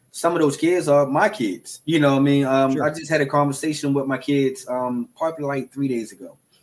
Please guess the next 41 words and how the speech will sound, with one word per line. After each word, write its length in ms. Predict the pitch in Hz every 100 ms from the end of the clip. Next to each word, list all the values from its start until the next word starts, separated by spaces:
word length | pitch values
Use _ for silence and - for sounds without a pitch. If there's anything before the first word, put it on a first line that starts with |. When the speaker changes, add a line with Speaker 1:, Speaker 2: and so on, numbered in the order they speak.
| _ _ _ -
Speaker 1:
Um, 400 | 117 104 104 -
they 100 | 135
have 280 | 139 131 127
these 180 | 123 123
Obi 240 | 185 139
guns, 480 | 120 135 - - - _ _ _ _
and, 280 | 127 120 117
you 100 | 151
know, 160 | 139 123
they 220 | 143 139
sitting 280 | - 151 143
there 200 | 139 135
just 280 | 135 - -
playing 280 | 165 160
around 320 | 151 147 143 143
with 100 | 147
it. 80 |
You 80 | 208
know, 140 | 196 175
like, 260 | 165 151
kids 260 | - 156 143
normally 420 | 151 143 135 135 _ _
play 160 | 165 151
around 320 | 143 170 147
it, 100 | 120
but 300 | 120 107 - - - - _ _ _ _
I 120 | 156
had 260 | 165 196 208
to 100 | 165
kinda 380 | 170 165 156 139
tell 320 | - 160 151
them, 260 | 147 135 127
like, 320 | 120 107 - _ _
kinda 640 | - 175 175 170 165 147 - _ _
don't 180 | 185 202
be 140 | 190 185
out 120 | 170
here 140 | 170
like 240 | 160 143 131
Ja 180 | 123 117
Morant. 340 | 104 92